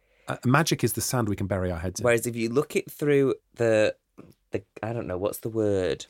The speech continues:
Speaker 1: Prism.
Speaker 2: The prism.
Speaker 1: Love that word.
Speaker 2: Thank
Speaker 1: I've been using prism a lot
Speaker 2: you.
Speaker 1: recently.
Speaker 2: Yeah.
Speaker 1: Yeah, it's a good one.
Speaker 2: If you look it through the prism of magic and anything
Speaker 1: Mm.
Speaker 2: is possible if you just believe,
Speaker 1: Mm. Mm.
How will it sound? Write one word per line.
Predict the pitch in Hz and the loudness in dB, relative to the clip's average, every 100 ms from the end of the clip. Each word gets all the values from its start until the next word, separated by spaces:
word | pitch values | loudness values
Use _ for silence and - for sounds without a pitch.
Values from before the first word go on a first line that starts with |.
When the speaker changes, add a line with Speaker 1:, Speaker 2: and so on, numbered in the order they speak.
| _ - | _ -10
Speaker 1:
Prism. | 90 85 92 - _ - | -8 -6 -6 -10 _ -14
Speaker 2:
The | - | -14
prism. | - - 101 104 - 90 | -14 -8 -6 -4 -4 -4
Speaker 1:
Love | 85 | -6
that | - | -10
word. | - | -6
Speaker 2:
Thank | 98 | -2
Speaker 1:
I've | 95 | 0
been | 110 | 0
using | 113 123 135 | 2 4 2
prism | 127 117 92 | 4 2 4
a | 82 80 | 4 2
lot | 98 | 2
Speaker 2:
you. | 73 | -2
Speaker 1:
recently. | 82 85 104 | -6 -4 0
Speaker 2:
Yeah. | 110 135 139 95 | 2 2 2 2
Speaker 1:
Yeah, | 87 | -2
it's | - | -10
a | |
good | 90 | -10
one. | 85 127 | -6 -4
Speaker 2:
If | 151 | 2
you | 160 | 4
look | 208 226 | 4 2
it | 214 | 2
through | 220 | 0
the | 208 | 2
prism | 202 185 170 | 0 0 0
of | 147 | 2
magic | 143 - 110 92 - | 0 2 2 2 0
and | 107 - | -4 0
anything | 117 82 120 | -2 0 -2
Speaker 1:
Mm. | |
Speaker 2:
is | 110 | -4
possible | - 113 - | -4 -4 0
if | 101 101 | -2 -2
you | 101 | -6
just | 104 101 - | -6 -6 -2
believe, | 101 107 101 73 62 - - _ _ _ - | 0 2 2 0 -2 -8 -20 _ _ _ -6
Speaker 1:
Mm. | 92 90 82 78 _ _ _ _ _ _ | -2 -2 -4 -10 _ _ _ _ _ _
Mm. | 98 87 82 | -4 -4 -6